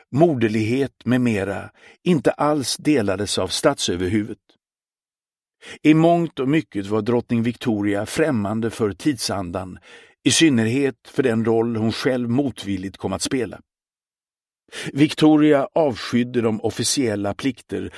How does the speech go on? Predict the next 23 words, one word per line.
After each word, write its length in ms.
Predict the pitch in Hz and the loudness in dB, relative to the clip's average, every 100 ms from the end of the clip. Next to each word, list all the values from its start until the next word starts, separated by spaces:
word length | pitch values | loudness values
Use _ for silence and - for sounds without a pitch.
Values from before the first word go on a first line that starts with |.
| - | -16
som 160 | - 113 | -2 2
var 80 | 110 | 2
nära 320 | 135 120 95 | 2 2 -2
förknippade 640 | - 123 123 110 - 95 | -4 -6 -4 -4 -4 -4
med 120 | 98 95 | -2 -2
hennes 260 | 101 95 | -4 -2
ämbete. 560 | - 131 90 87 - - _ _ _ _ _ _ _ _ _ - - - | -2 -2 -4 -8 -12 -20 _ _ _ _ _ _ _ _ _ -20 -14 4
Efter 540 | 156 - - 151 143 | 4 4 0 2 4
Alberts 500 | - 135 127 123 - | 2 2 2 -2 -4
död 440 | - 104 98 98 92 - - | -2 0 0 -6 -10 -12 -14
isolerade 720 | - 123 - 143 135 135 135 | -4 0 2 4 4 4 2
hon 160 | 131 131 | 2 0
sig 260 | - 117 92 | 0 -2 0
på 160 | 117 - | -2 0
Osborne 440 | 127 - 123 117 | -2 0 -2 -2
House 480 | 90 98 98 - - - | -4 -6 -6 -8 -10 -12
på 180 | - 110 113 110 | -4 0 0 0
Isle 140 | 117 | 0
of 220 | 117 107 | 0 -2
Wight 140 | 104 - _ _ _ _ _ _ _ - | -2 -12 _ _ _ _ _ _ _ 2
eller 560 | 131 131 127 120 113 - | 4 4 6 4 4 -2
Balmoral 840 | 101 131 120 117 113 110 107 110 | 0 2 4 2 2 2 0 -4
Castle 640 | - 113 104 - 95 85 | 0 0 0 -2 -4 -6